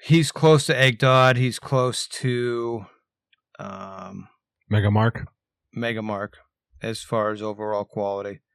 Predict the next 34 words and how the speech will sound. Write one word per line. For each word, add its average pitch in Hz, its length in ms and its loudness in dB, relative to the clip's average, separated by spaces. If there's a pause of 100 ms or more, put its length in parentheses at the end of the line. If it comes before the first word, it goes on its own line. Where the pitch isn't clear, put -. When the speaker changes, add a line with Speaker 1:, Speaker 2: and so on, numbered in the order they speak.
(840)
Speaker 1:
I 120 80 0
like 127 220 4
his 120 140 -4
receivers, 127 480 0
like 120 140 -2
you 107 60 -12
said. 123 440 0 (260)
Uh, - 100 -10 (260)
Josh 110 340 -2
Allen's 110 260 -2
Josh 104 280 -4
Allen, 110 300 -4
and 110 180 -6
I, 110 80 -4
I, 113 220 -12 (120)
and 107 460 -10
the 110 120 -6
Hawk 113 240 0
strap 117 400 -2 (400)
with 131 220 -6
Gesicki. 117 640 -6 (960)
Y-, 131 160 -8
you 131 140 -6
can't 127 300 2
ask 120 240 0
for 127 80 -2
a 117 40 -2
better, 113 480 -2 (240)
uh, - 360 -12 (560)
tight 120 220 0
end 113 180 -4
tandem. 104 420 -8 (100)
So 101 340 -4
Speaker 2:
Mm-hmm. 117 240 2